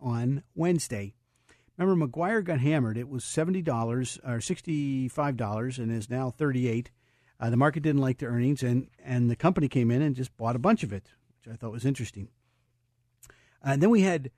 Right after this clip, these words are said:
Pigtan Marine Enterprise, uh, which is a China-based company. The C E O, uh, his name is Xingnog Zolto. Uh,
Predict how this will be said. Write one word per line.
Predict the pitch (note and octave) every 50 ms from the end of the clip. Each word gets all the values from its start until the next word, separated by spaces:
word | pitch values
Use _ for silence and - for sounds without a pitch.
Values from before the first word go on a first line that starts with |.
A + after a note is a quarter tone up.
| _ _ _ _ _ _ - -
Pigtan | F#3 B3 A3+ - - G3 G3 G3+ G#3 G#3
Marine | F3+ D#3 C#3+ D#3 F#3 G3+ G3 F3
Enterprise, | C#3 D3+ D#3 C#3+ A2+ - A#2+ G#2+ G2+ G#2 B2 D3+ - - - - -
uh, | A#2+ A2+ A2+
which | A#2 B2 B2 - -
is | A#2
a | A2 -
China-based | - E3 F3+ G3+ F#3 C3 B2 A#2 G#2 - -
company. | A2+ G#2 - A2 B2+
The | C3 B2
C | - - - G3+ A3 F3+ F3+ E3+ D3
E | B2
O, | G#2+ G#2 A2 B2 - _ _ _ _ _ _ _ _ _ _ -
uh, | B2+ A#2 A#2+ - - _ _ _ _ _ _ _
his | - C#3 A#2 C3+
name | D3 C#3
is | B2+ G#2+ G2 A2
Xingnog | A#2 D3+ G3 G3+ F3+ C#3+ B2 G#2+ G2+ G2+ A#2+ C3+ C#3 C3 _ _ _ _ _ _ _ _ _ _ _ _
Zolto. | - C3+ C3+ D#3+ D#3+ - - A2 F#2+ G2+ A#2+ - _ _ _ _ _ _ _ _ _ _ _ _ _ _ _ _ _ -
Uh, | A#2+ A#2 A#2